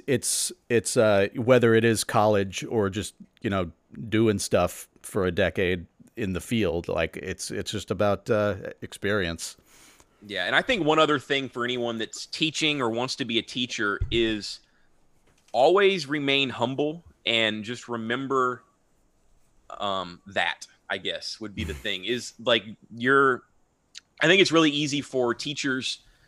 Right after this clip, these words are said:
Speaker 2: to become overly educated and get multiple degrees and think that it's their way or the highway and that their way is the only way and this kind of thing.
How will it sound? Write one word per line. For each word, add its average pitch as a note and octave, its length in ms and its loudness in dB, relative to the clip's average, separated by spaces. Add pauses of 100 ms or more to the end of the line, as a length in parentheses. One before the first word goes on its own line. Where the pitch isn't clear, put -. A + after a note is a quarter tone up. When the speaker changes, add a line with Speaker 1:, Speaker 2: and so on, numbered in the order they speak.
(260)
Speaker 2:
to - 80 -14
become B2+ 420 0
overly A#2+ 400 2
educated A#2+ 540 0
and G#2+ 120 -4
get A2+ 100 0
multiple A2+ 400 -4
degrees G#2+ 540 -6
and G2+ 100 -10
think A2+ 280 -6
that G2+ 160 -2
it's G2 140 -6
their A2 220 2
way A2 360 0
or G#2 120 -6
the F#2+ 140 -6
highway A2 720 0
and G2 180 -6
that G2 140 -6
their A#2 260 2
way A#2+ 200 2
is G#2 120 -4
the G2+ 100 -6
only A2+ 260 -2
way A2 340 0
and G#2 100 -8
this G#2+ 140 -8
kind G#2+ 180 -6
of G2+ 80 -10
thing. G#2+ 360 -6